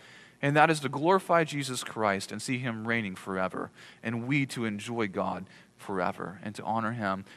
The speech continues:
and to glorify and worship him forever. So this is the point,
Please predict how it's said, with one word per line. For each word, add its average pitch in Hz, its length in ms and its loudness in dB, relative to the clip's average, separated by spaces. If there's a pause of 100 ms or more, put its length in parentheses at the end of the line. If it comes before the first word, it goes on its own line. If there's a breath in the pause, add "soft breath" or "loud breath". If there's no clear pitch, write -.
(100)
and 95 80 -10
to 107 80 -6
glorify 104 540 -2
and 92 100 -8
worship 95 300 -6
him 95 180 -8
forever. 90 480 -6 (360 loud breath)
So 147 180 4
this 165 320 8
is 202 100 4
the 202 80 4
point, 160 400 2